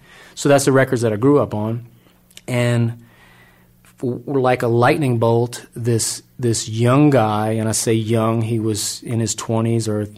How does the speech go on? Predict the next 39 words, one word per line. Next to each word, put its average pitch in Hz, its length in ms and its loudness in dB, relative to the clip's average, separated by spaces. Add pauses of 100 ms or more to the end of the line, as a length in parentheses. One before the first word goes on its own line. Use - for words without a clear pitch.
you 113 140 -4
know, 104 100 -6
early 113 240 0
thirties 110 460 0
then, 113 500 -2 (640)
then 110 360 2
being 110 760 -2 (100)
nineteen 113 1080 -2 (260)
eighty-eight 113 560 0
or 120 80 -4
so, 117 380 -4 (640)
called 120 280 2
Wayne 120 220 2
Toups. - 560 -2
And 120 180 -4
he, 131 380 -2 (320)
he 135 240 -2
was 127 220 0
from 113 240 -2
the 95 100 -6
country. 160 560 -4
He 151 180 -8
played 131 380 -4
this 117 180 -4
French - 320 -8
box. 127 520 -4 (800)
He - 180 -2
had 139 160 2
a 110 40 0
band 120 460 2
that 104 140 -4
backed 127 320 0
him 107 280 -4
that 107 160 -2
had 104 200 -2
a 104 60 -4
piano, 113 640 -2
that 110 160 -4
had 104 440 -6